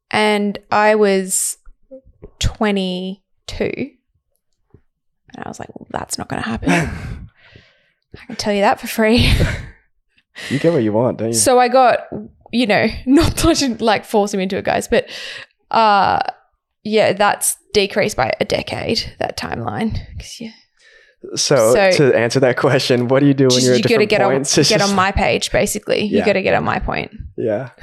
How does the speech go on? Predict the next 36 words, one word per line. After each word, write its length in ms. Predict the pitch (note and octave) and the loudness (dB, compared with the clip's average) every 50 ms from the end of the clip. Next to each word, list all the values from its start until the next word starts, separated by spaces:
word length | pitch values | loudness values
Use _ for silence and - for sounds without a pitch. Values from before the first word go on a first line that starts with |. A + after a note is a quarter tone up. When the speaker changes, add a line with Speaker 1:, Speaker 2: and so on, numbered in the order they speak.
| - - - - - - - - | -10 -10 -10 -12 -18 -10 -4 0
Speaker 2:
<laughs> 0 | |
Speaker 1:
<laughs> 880 | D#3 G#3+ E3 C#3+ B2+ B2 B2+ B2+ - - A#3 B3 - - - _ - | 0 0 0 0 -4 -6 -10 -8 -4 -2 -2 -2 -2 -4 -10 _ -8
Like, 320 | - - G3+ G3+ - - - _ _ _ - - - - - - - - - - _ | -6 -6 -6 -8 -10 -16 -18 _ _ _ -18 -18 -16 -16 -16 -18 -18 -20 -20 -8 _
eighty 200 | - - - - | -4 -4 -4 -4
percent 260 | G3 G3+ - - - - | -6 -6 -6 -6 -6 -6
of 80 | G#3+ | -6
the 60 | A3 | -6
time. 260 | - G1+ - - G#3+ - _ _ _ - - - - - - - - - _ _ _ - | -6 -6 -6 -8 -10 -12 _ _ _ -18 -16 -16 -16 -16 -18 -20 -20 -20 _ _ _ -2
Speaker 2:
Yeah. 300 | E3+ E3 D#3 C#3+ C#3 - _ _ _ _ _ _ _ - | 0 0 0 0 -2 -8 _ _ _ _ _ _ _ -2
And 100 | E3 E3+ | 0 2
I've 260 | E3 D#3 C#3+ - - - - - - - _ _ _ _ | 2 0 -2 -8 -16 -20 -20 -20 -20 -20 _ _ _ _
Speaker 1:
And, 100 | - C#4 | -4 -2
but 120 | C4 E4+ F4 | -2 -2 0
communicate, 720 | - F4+ F#4 F4+ F#4+ F#4 F4+ - C#4+ A3+ F#3 F3 - - | 2 4 4 6 6 4 4 2 2 2 2 2 0 2
like, 240 | - G#3+ G3+ G#3+ - | 2 2 2 0 0
you 80 | A#3+ A3+ | -2 0
gotta 180 | C4+ C4+ - | 2 2 2
communicate. 760 | A3 - A3+ A3+ A#3 B3 A3 G#3+ - G#3+ - G#3+ - - - _ - | 0 0 0 2 2 2 2 0 0 0 0 0 -2 -4 -8 _ -10
Wh-, 260 | G#3 G3+ G3 - - _ _ _ _ _ _ _ _ _ _ _ _ _ _ _ _ - | -8 -6 -6 -6 -8 _ _ _ _ _ _ _ _ _ _ _ _ _ _ _ _ -2
I'm 160 | A#3+ B3 C4+ A#3+ | 0 2 4 4
very 180 | B3 A#3+ A#3 | 4 4 4
practical. 400 | A3+ - A3+ A3 A3 - A#3 A3 | 2 2 0 0 0 -2 0 0
I'm 140 | G3+ G3 G3+ | 0 2 2
very, 500 | F#3+ F#3+ F#3+ F#3+ F#3+ F#3+ F#3+ G3 G#3 G#3 _ _ _ _ _ _ _ _ _ _ _ _ _ _ _ _ _ _ _ _ _ _ _ _ _ _ _ _ - | 2 2 2 2 2 2 0 0 -2 -6 _ _ _ _ _ _ _ _ _ _ _ _ _ _ _ _ _ _ _ _ _ _ _ _ _ _ _ _ -2
like, 220 | - G#3+ G#3 G#3 - - | -2 -2 0 0 -2 -4
"Okay, 200 | A3+ A3 A#3 G#3+ | 0 0 0 0
well, 220 | G3+ G#3 G3 F#3+ - _ _ _ _ _ _ _ _ _ _ _ | 0 0 -2 -4 -8 _ _ _ _ _ _ _ _ _ _ _
what 180 | A#3 A#3 A#3 A3 | 0 2 2 2
are 100 | G#3 F#3 F#3 | 2 0 2
your 160 | G3 A#3 C#4+ C4+ | 4 4 4 4
reasons 460 | G3 - F#2+ - - G#2 - - - | 2 0 -2 -2 -4 -6 -8 -10 -10
for 100 | - - | -10 -8
being 220 | - - - - | -6 -6 -6 -6
on 100 | - - | -6 -6
your 140 | - - - | -8 -8 -6
page?" 440 | - - - - - - - - | -6 -6 -6 -4 -4 -4 -4 -4